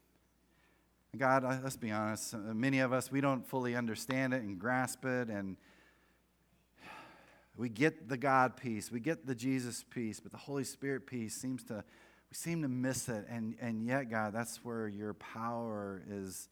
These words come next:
is put into us in our lives so that we can be better at following Christ, so that we can be more like Barnabas and less like Ananias and Sapphira. But God, we know too <laughs> often we're like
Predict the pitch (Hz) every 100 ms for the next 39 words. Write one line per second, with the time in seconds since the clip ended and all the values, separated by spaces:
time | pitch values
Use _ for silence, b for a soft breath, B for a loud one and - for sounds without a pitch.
0 | b b b b - - 131 120 120 110
1 | 113 110 110 98 104 101 95 101 98 95
2 | 92 87 - 101 98 104 104 - 117 113
3 | 107 101 95 B B B - 101 92 117
4 | 107 98 92 - 101 101 98 - 98 -
5 | 104 107 135 131 113 123 117 113 110 107
6 | 92 95 95 92 95 92 90 95 - 95
7 | 87 90 92 90 85 85 82 - - b
8 | b b - 87 - 87 - - 73 80
9 | 98 113 113 127 123 117 117 104 104 -
10 | - 117 110 101 - 117 95 B B B
11 | B B _ 95 113 110 110 110